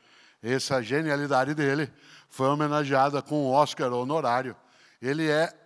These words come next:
o maior tempo de aplausos em pé de toda a história do Oscar. São quatorze minutos de aplausos ininterruptos, quando ele, já mais idoso,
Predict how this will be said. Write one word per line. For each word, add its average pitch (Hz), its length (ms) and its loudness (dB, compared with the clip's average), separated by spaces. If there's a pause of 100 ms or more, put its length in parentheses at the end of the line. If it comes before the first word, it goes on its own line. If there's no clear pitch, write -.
(100)
o 151 140 -4
maior 160 380 4 (260)
tempo 196 380 0
de 165 80 0
aplausos 160 680 4
em 165 140 -4
pé 135 240 -4 (420)
de 131 140 -6
toda 151 340 -2
a - 20 -2
história 123 420 -4
do 143 100 -8
Oscar. 107 400 -6
São 131 280 -6
quatorze 156 600 -4
minutos 139 560 -8 (460)
de 113 100 -6
aplausos 127 460 -2
ininterruptos, 120 720 -6
quando 123 240 -6
ele, 123 140 -6
já 117 100 0
mais 117 300 -6
idoso, 117 500 -8